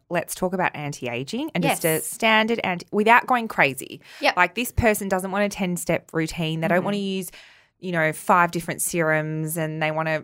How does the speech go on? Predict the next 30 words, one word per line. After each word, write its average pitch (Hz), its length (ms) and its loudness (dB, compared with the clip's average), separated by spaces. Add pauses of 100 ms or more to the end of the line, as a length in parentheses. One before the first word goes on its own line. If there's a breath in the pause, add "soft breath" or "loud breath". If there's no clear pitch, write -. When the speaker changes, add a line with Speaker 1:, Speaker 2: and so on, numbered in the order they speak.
(100)
Speaker 1:
they 170 120 2
wanna, 165 400 0
don't 185 160 -6
wanna, 170 160 -4
like, 160 160 -2
rotate 151 500 0
everything. 151 500 -6
Speaker 2:
Yeah. 170 140 0
Speaker 1:
So 202 160 -2
what 220 140 0
would 233 160 -4
you 202 200 -2
recommend 160 640 0
as, 156 120 -8
like, 156 120 -6
a 175 60 -8
really 240 260 -6
basic 170 760 -2
anti-aging 160 640 -4
routine 151 400 -6
in 214 200 -6
between 180 400 -6
their 156 160 -6
cleanser 240 440 -6
and 196 120 -4
their 175 140 -6
S - 160 -12
P - 180 -6
F? - 300 -10
Speaker 2:
Yeah. 196 220 -2